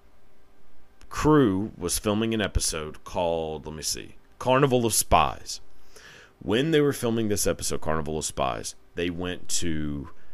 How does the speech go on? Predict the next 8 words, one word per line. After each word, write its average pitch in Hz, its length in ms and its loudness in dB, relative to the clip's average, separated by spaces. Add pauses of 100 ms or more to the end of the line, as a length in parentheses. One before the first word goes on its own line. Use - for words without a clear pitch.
(160)
this, 80 340 2
like, 73 440 -2 (920)
kinda 101 180 0
shitty 98 680 0 (120)
Old 85 340 0
West 85 300 2
amusement 76 520 -4
park 64 400 0